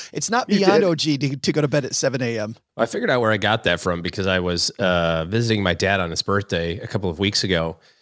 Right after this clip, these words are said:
Speaker 3: He said, "Well, where do you wanna go for dinner?" And I said, "It's your birthday, but it's three thirty. So we've got plenty of time."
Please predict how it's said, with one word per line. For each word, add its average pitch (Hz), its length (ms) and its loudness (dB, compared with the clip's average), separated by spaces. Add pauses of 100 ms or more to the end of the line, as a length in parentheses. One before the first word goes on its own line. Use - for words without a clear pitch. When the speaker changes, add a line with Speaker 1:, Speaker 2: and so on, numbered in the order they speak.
(200)
Speaker 3:
He 117 120 -6
said, 113 180 4
"Well, 104 160 4
where 135 100 2
do 175 60 0
you 151 60 2
wanna 135 140 2
go 135 100 2
for 92 120 -6
dinner?" 87 360 -2 (140)
And - 80 -16
I - 20 -12
said, 80 200 -8
"It's - 140 -6
your 170 80 4
birthday, 123 400 2
but 85 160 0
it's - 560 2 (240)
three 139 220 0
thirty. - 420 -2 (680)
So 85 460 2
we've 95 160 -6
got 101 160 0
plenty 117 280 0
of 82 60 -4
time." 80 300 -4